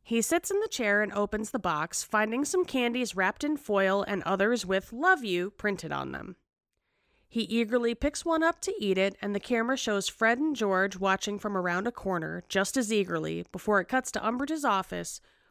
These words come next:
where she looks less than amused as Filch points to his now boil-covered face and one bursts. We then get a quicker montage of Dumbledore's army continuing to practice Stupefy.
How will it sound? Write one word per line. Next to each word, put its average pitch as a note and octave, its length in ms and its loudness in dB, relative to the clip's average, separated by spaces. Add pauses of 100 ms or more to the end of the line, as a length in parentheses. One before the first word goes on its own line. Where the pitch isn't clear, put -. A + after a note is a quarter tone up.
where G#3 160 0
she A3 180 0
looks A3 320 -2
less A#3 300 -2
than F#4+ 180 -4
amused D#4 640 2
as G3 180 0
Filch - 400 -4
points C#4+ 400 -2
to A3 100 -2
his F#3 280 -4
now G3+ 280 2
boil-covered B3+ 920 2
face F#3 600 -4 (100)
and F3+ 260 0
one F3+ 220 0
bursts. - 680 -6 (1400)
We G3 140 4
then A3 200 2
get G#3+ 140 2
a A3 40 2
quicker C4 360 2
montage G#3+ 580 4
of F3+ 100 -4
Dumbledore's G#3+ 480 2
army G3+ 300 2
continuing A3 680 2
to G3+ 100 -6
practice F3+ 420 0
Stupefy. D#3+ 800 -2